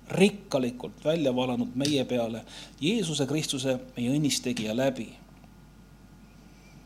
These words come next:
Jumal ei päästnud sind mitte sinu heade tegude pärast.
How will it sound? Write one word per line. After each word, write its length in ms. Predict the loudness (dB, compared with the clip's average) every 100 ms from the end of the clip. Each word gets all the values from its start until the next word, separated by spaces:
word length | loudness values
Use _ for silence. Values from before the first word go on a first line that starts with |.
| -20 -20 -20 -18 -14 -2
Jumal 200 | 4 4
ei 60 |
päästnud 440 | 6 6 4 0 0
sind 320 | 0 0 0 -4 -8
mitte 220 | -8 -4
sinu 200 | 0 2
heade 300 | 6 6 6
tegude 360 | 2 -2 -4 -6
pärast. 420 | -8 -6 -6 -6